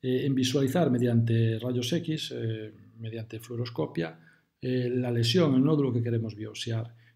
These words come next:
Y de este modo, pues, cuando vemos que la pinza está justo sobre esa lesión, cogemos la muestra, comprobamos incluso hacer la pinza tirando que el nódulo se moviliza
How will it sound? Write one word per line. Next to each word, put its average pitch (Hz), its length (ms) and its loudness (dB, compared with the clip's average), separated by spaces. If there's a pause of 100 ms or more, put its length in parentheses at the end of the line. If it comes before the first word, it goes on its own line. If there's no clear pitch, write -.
(220)
Y 147 320 2
de 127 140 -2
este 131 180 -2
modo, 147 300 0
pues, 123 140 -6
cuando 117 640 -2
vemos 143 260 0
que - 80 -4
la 135 140 -4
pinza 131 360 -4
está 131 320 -8
justo 120 360 -8
sobre 117 220 -8
esa 113 120 -4
lesión, 151 440 -4 (360)
cogemos 131 480 -4
la 127 120 0
muestra, 147 360 -2
comprobamos 127 600 0
incluso 131 260 -2
hacer 123 160 -6
la 123 140 -6
pinza 117 360 -2 (560)
tirando 127 640 2
que 127 100 2
el 120 280 4
nódulo 127 380 6
se 117 140 -2
moviliza 143 720 0